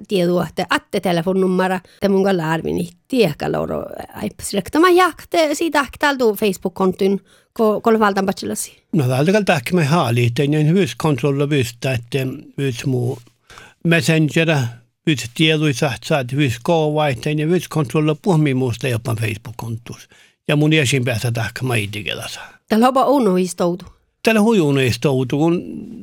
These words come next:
Speaker 2: täällä uno askulle päästän tohku sisään ja halttasi tuu tiedui mä toppelä ja tuu koova mä toppelä ja
Speaker 1: Mm.
Speaker 2: no loppan oulu sahtelek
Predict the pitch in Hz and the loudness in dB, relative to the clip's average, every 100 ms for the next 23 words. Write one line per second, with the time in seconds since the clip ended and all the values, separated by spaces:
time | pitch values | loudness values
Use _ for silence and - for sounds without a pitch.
0 | 202 175 170 220 220 139 120 156 123 156 | -6 -2 0 2 2 2 0 -2 0 -2
1 | 117 143 139 120 - 147 120 120 127 131 | 0 -2 -2 -4 0 0 0 -2 -2 -4
2 | - _ - _ - 151 127 117 120 135 | -8 _ -20 _ 0 0 0 0 0 0
3 | 120 160 131 120 135 127 127 127 120 127 | 0 0 0 0 0 2 2 2 0 -2
4 | 120 - 135 123 123 123 117 117 123 117 | -4 -4 -2 0 0 0 -2 -2 -2 0
5 | 120 120 117 117 117 - 120 117 117 185 | 0 2 0 0 -4 -4 -2 0 2 2
6 | 180 170 - _ _ _ _ _ _ 220 | 2 -2 -10 _ _ _ _ _ _ 0
7 | 185 165 120 160 165 185 190 127 110 101 | 0 0 0 2 4 2 2 0 -2 -2
8 | - 117 | -4 -4